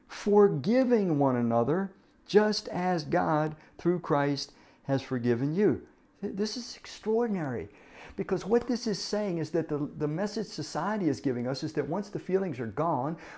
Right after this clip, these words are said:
once the feelings are poisoned, the relationship is not dead at all.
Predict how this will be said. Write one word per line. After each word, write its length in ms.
once 200
the 100
feelings 380
are 100
poisoned, 840
the 80
relationship 540
is 160
not 300
dead 220
at 220
all. 580